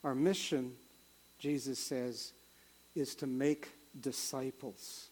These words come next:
To make disciples. As I mentioned, you know, we, this all goes against our traditional understanding because we think, "Okay, I'm gonna use the scriptures. In fact,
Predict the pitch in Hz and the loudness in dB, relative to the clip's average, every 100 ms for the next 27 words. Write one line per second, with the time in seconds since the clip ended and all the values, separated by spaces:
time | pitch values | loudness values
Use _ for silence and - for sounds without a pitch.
0 | - - - - - - - - - - | -20 -20 -20 -20 -20 -20 -20 -20 -20 -20
1 | - - 139 139 156 156 - 143 - 143 | -8 0 4 6 6 4 -2 -2 -2 -2
2 | 131 127 - 98 - - - - - - | -2 -4 -10 -16 -14 -16 -18 -20 -20 -20
3 | - - - - - - - - - - | -20 -20 -20 -20 -20 -20 -20 -20 -20 -20
4 | - - - 143 147 143 156 156 156 127 | -20 -20 -4 4 6 8 6 4 0 0
5 | 117 123 123 139 156 151 - - - 165 | 0 -2 0 4 4 4 -4 -14 -8 2
6 | 156 185 165 190 175 170 147 143 151 147 | 4 6 6 6 6 6 6 4 4 2
7 | 160 131 - 120 143 143 147 123 123 120 | 0 0 -2 0 2 2 0 0 -2 -4
8 | 113 - 135 127 120 113 117 - 123 147 | -6 -4 -2 -2 -4 -4 -6 -4 -2 4
9 | 170 170 147 135 - - - - 160 - | 4 4 0 0 -4 -16 -6 2 2 2
10 | 139 113 - - - 139 185 196 170 156 | 0 -2 -6 -18 -4 2 4 6 6 8
11 | 156 143 139 - - 131 - 123 117 135 | 6 6 0 -2 -2 -2 -2 -6 -4 -4
12 | - 175 175 170 | 2 4 4 2